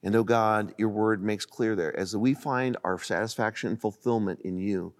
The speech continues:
we'll have everything that we need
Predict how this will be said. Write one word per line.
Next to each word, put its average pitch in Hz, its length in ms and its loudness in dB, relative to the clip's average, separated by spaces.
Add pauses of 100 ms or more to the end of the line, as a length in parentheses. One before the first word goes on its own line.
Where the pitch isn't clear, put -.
(320)
we'll 98 120 -4
have 110 240 -6
everything 104 800 0 (760)
that 104 160 -2
we 92 180 -4
need 90 380 -6